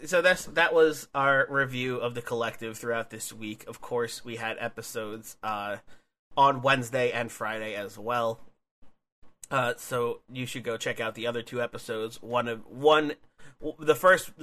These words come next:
on Wednesday, it was me, Sean, and Lauren, and we were talking, uh, B L P Norm, and, of course, Planet Death. Uh, Zach, you also had an episode on fr-, uh, on Friday. What, what did you guys talk about over there?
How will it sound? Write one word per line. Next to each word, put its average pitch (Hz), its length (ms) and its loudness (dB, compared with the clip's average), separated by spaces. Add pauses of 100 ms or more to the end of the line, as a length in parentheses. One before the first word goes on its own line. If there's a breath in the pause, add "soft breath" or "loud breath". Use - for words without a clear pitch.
(220)
on 156 200 6
Wednesday, 143 480 4
it 135 200 -6
was 123 300 -8
me, 127 520 -6
Sean, 113 440 -2
and 110 240 -8
Lauren, 113 300 -6
and 110 100 -8
we 113 100 -8
were 113 120 -6
talking, 110 560 -6 (420 soft breath)
uh, 117 200 4
B 127 200 -2
L 120 160 4
P 113 240 -8
Norm, 131 580 0 (240)
and, 135 340 -4
of 123 160 -6
course, 120 360 -2
Planet 110 420 -8 (140)
Death. 131 320 0 (480 soft breath)
Uh, 117 340 0 (240)
Zach, 127 440 2
you 120 140 -4
also 123 300 2
had 123 140 -2
an 120 80 -6
episode 117 580 -4
on 110 220 -6
fr-, - 380 -16
uh, 113 200 -4 (100)
on 107 240 -4
Friday. 131 460 2
What, 120 320 -4
what 127 160 0
did 117 200 -10
you 120 120 -10
guys 104 220 -6
talk 107 200 -8
about 107 200 -10
over 98 200 -12
there? 92 240 -10